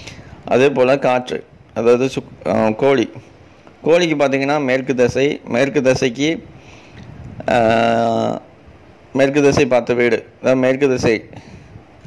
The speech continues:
மேற்கு திசையிலேருந்து கிழக்கு பார்த்த வீடு. So, இந்த மாதிரியான அமைப்புள்ள வீட்டுல அவர் இருக்கும்போது அவருக்கு அது நல்லா successful கொடுக்கும்.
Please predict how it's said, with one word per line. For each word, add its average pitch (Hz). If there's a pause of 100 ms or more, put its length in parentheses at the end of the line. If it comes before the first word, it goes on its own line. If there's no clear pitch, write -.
(260)
மேற்கு 139
திசையிலேருந்து 135
கிழக்கு 139
பார்த்த 127
வீடு. 104 (1300)
So, 147
இந்த 151
மாதிரியான 160
அமைப்புள்ள 143
வீட்டுல 139
அவர் 135
இருக்கும்போது 127
அவருக்கு 120
அது 113
நல்லா 113
successful 127
கொடுக்கும். 127